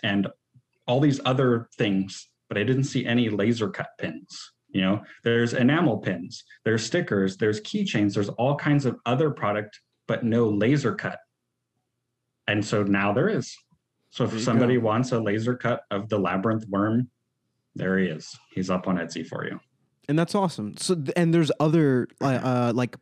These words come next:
Speaker 2: products of that worm out there. So it's not just, like, an anomaly. It's not just something that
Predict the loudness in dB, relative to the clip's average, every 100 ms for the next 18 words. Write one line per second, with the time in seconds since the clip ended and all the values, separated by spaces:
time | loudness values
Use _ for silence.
0 | -6 -2 0 -2 -4 -8 -10 -14 _ _
1 | _ _ _ 0 2 4 2 2 0 0
2 | 0 -2 -2 -2 -2 -6 -6 -6 -2 0
3 | 0 0 0 0 -2 -4 -2 -4 -2 -2
4 | 0 0 0 0 0 -2 -2 -2 -2 -2
5 | -4 -4 -2 -2